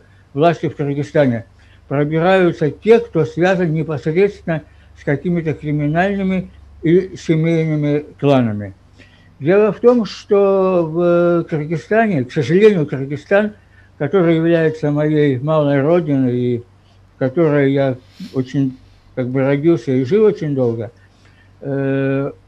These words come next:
одна из самых, к сожалению, беднейших, э, стран мира. И в Кыргызстане огромная прослойка,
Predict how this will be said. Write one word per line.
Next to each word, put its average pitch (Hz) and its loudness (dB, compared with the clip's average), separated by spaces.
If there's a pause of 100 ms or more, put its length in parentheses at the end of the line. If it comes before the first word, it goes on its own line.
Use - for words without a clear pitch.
(180)
одна 170 0
из 190 0
самых, 208 0
к - -20
сожалению, 180 0
беднейших, 156 -2
э, 143 0
стран 151 0
мира. 143 0 (1200)
И 156 -2
в 131 -4
Кыргызстане 180 0
огромная 165 0
прослойка, 151 -2